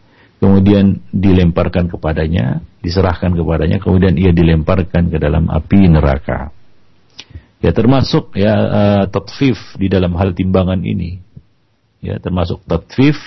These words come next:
ya, di dalam masalah timbangan ini. Ini adalah bentuk mengambil hak orang lain, mengambil harta orang lain. Kalau kita misalnya menjual,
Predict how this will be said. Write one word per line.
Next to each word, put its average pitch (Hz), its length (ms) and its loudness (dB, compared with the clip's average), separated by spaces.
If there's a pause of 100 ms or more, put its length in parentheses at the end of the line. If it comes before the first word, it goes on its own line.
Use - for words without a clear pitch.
(800)
ya, 92 160 0
di 92 80 0
dalam 95 240 2
masalah 95 400 0
timbangan 104 480 2
ini. 113 320 -4
Ini 127 160 2
adalah 127 160 2
bentuk 113 400 -2
mengambil 117 800 2
hak - 400 -8
orang 107 320 -2
lain, 90 300 -4 (420)
mengambil 104 480 -2
harta 87 400 -2
orang 85 240 -2
lain. 82 400 -6
Kalau 123 240 0
kita 131 240 0
misalnya 113 320 2
menjual, 101 720 2